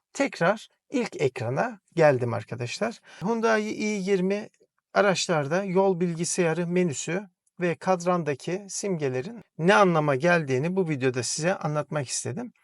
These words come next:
Sadece dikkat etmeniz gereken şu arkadaşlar, araç kadranında hiçbir uyarı ışığı aracı çalıştırdığınız zaman kalmaması gerekiyor. Dikkat edin, benim burada sadece bir uyarı ışığım var. El frenini indirdiğim an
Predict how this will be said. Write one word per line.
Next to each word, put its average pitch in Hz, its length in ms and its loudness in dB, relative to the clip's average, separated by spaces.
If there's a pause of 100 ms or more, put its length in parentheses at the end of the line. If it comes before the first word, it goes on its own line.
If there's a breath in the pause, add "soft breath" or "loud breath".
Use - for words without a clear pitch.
(140)
Sadece 180 460 0
dikkat 180 240 0
etmeniz 165 380 -2
gereken 143 480 -2
şu 160 340 -2
arkadaşlar, 123 600 -4 (500 loud breath)
araç 190 420 2
kadranında 180 840 2 (240)
hiçbir 202 680 -2
uyarı 180 400 4
ışığı 180 540 -2 (140)
aracı 165 320 2
çalıştırdığınız 147 840 -2
zaman 180 420 -4
kalmaması 120 600 0
gerekiyor. 117 580 -4 (600 loud breath)
Dikkat 190 280 0
edin, 139 240 -2
benim 160 220 0
burada 143 220 -2
sadece 131 480 -2
bir 175 100 0
uyarı 120 380 -2
ışığım 120 360 -4
var. 196 180 -2 (340 loud breath)
El 185 180 4
frenini 139 400 -2
indirdiğim 127 680 0
an 190 280 -2